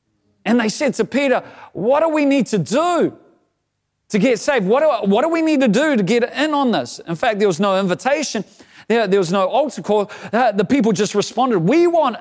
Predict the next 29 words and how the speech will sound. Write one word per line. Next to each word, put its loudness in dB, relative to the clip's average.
in 0
on 2
this. -2
This 0
is, -2
this 0
is 2
a, 0
a 0
great 0
message, 0
man. -2
This 0
is -2
good 4
news. 2
I 0
don't, -4
count 0
me 2
in. 2
I'm -2
not -2
miss, 0
miss, 0
missing 2
out 2
on 2
this." -2